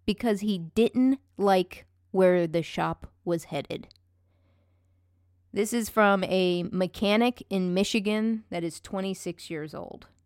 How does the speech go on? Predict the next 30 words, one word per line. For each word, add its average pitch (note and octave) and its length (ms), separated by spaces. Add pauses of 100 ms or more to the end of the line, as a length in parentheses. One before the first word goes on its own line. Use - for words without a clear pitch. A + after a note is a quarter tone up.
(2250)
I, - 100 (400)
I - 140
don't, D#4+ 180 (1200)
<laughs> - 20
like, - 1700
all D#4+ 160
I G4 120
can F4 140
do F4+ 140
is E4 140
laugh. E4 580
Like, B3 200
it's C4 140
so D#4+ 160
ridiculous. D#4 1120
Like, A3+ 400 (1040)
that's C4+ 460
in G#4 160
an E4 100
environment B3+ 880 (800)
that G3+ 240
she A#3+ 240
is C4+ 100
supposed G3+ 480
to A#3+ 100
feel F3+ 260
safe F3+ 500
and D#3+ 180
comfortable G#3+ 540
in. D#4 180